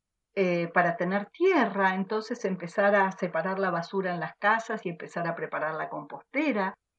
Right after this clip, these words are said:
Siempre hay hitos, ¿no es cierto? La compostera, la huerta, los mantenimientos, y ahí se va conformando ese grupo de personas que empiezan a conocerse, a intercambiar,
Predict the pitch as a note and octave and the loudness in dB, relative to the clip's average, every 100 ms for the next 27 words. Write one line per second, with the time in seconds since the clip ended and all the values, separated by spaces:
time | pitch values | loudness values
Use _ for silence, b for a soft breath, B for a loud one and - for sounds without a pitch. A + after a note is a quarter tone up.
0 | _ _ - E4 F#4+ G4+ F#4 B3 D4+ - | _ _ 2 4 4 6 6 6 4 0
1 | A#3+ C#4 G3 F3 D3+ D#3 D#3 D4+ E4+ - | 4 4 4 -4 -4 -6 -10 -4 -4 0
2 | G#3 E3 D#3 D#3+ D#3+ - - _ G#3 G#3 | 0 2 -2 -4 -8 -10 -14 _ 2 4
3 | G3 F3+ E3+ E3 E3 D#3+ D#3 D3 D3 E3 | 4 4 2 2 2 -2 -4 -6 -2 0
4 | G3 F#3+ E3+ - D#3+ D#3 D#3 D#3+ D3+ D3 | 2 0 -2 -6 -4 -4 -4 -6 -6 -8
5 | D3+ D3 C#3+ D3+ F3+ G#3 G3 F3 E3+ - | -8 -8 -6 -2 0 0 0 -2 -4 -4
6 | D3+ D3+ - - G3+ A#3 E4+ - A#3+ A#3+ | -4 -4 -10 -2 0 2 0 -2 0 0
7 | B3 - G3+ F#3+ G3 F#3+ B3 D#4 C#4 G#3 | -2 -2 -2 0 -4 -2 0 2 2 0
8 | G#3+ G3+ F#3+ A3+ D4 C#4+ C4+ C4+ C#4 _ | -2 -2 -2 0 -2 -2 -4 -4 -6 _
9 | _ - F3+ F3 F3+ - C#4 D4 D4 F#3+ | _ -8 -6 -4 -6 0 0 0 -2 -4
10 | F#3 G#3+ G#3+ G#3 F#3 F3 E3+ E3 E3+ C#4 | -4 -4 -4 -4 -4 -4 -4 -6 -4 -2
11 | C4+ B3 A#3 - G#3 G#3+ A3 _ _ _ | 0 -2 -8 -6 -4 -4 -8 _ _ _
12 | _ _ - E3+ E3+ E3 - D#3 D3+ D3+ | _ _ -8 -8 -6 -8 -8 -10 -10 -8
13 | F#3 A#3+ A#3 G3 F3 - | 0 4 6 4 2 -4